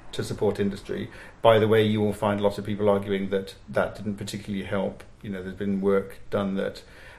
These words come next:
in Japan, for example, the, the industries that grew the fastest were not those that received state intervention. But even those that did were encouraged to export and they were encouraged to compete on world markets. So there was actually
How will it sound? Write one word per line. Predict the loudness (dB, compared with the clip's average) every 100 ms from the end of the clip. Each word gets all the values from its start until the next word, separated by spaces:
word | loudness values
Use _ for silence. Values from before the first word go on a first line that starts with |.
| -12
in | -4 -2
Japan, | -2 -2 -2 -2
for | -2
example, | -4 -4 -4 -6
the, | -8
the | -8 -6
industries | -8 -8 -10 -10
that | -8
grew | -6
the | -6
fastest | -2 -4 -4 -10 -10
were | -4
not | 0 0 0
those | -4 -4
that | -10
received | -12 -12 -12
state | -10 -8
intervention. | -8 -10 -10 -12 -16 -16 2
But | 10 10 10 -8 -16 -4
even | 0 2 6
those | 6 6
that | 4 4
did | 4 4 2 -4 -18 -20 -4
were | 4 6
encouraged | 6 2 2 4 4
to | 2
export | 0 0 0 0
and | 0
they |
were | 0
encouraged | 0 -2 4 4 2
to |
compete | -2 -4 -4 -4
on | -2 -2 0
world | 2 2
markets. | 2 -2 -4 -8 -2
So | 0
there | 2
was | 4 4 4
actually | 0 -2 -2 -6 -4 -6